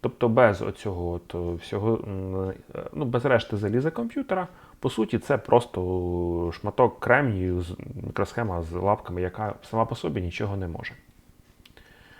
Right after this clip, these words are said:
Інша справа — мікроконтролер. Уявіть собі, по суті, е,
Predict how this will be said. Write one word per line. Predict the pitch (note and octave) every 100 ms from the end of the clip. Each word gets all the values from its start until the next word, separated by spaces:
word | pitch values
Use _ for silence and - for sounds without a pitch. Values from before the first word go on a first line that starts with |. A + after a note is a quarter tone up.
| - - - - - - -
Інша | E3 A3+ A3+
справа — | - - E3 D#3 D#3 - - - -
мікроконтролер. | F#2+ G#2+ A2+ G#2 G2+ F2+ - - - - - - _ - - _ _ - _ _ - - - - - - - - -
Уявіть | - A3+ C#4
собі, | - A#2 F#2 E3+ - - - - - - - - - -
по | A2
суті, | - G#2 - G2 F#2+ F#2+ F#2+ F#2
е, | F#2 F#2 F#2 F#2 F2+ F2+ F2+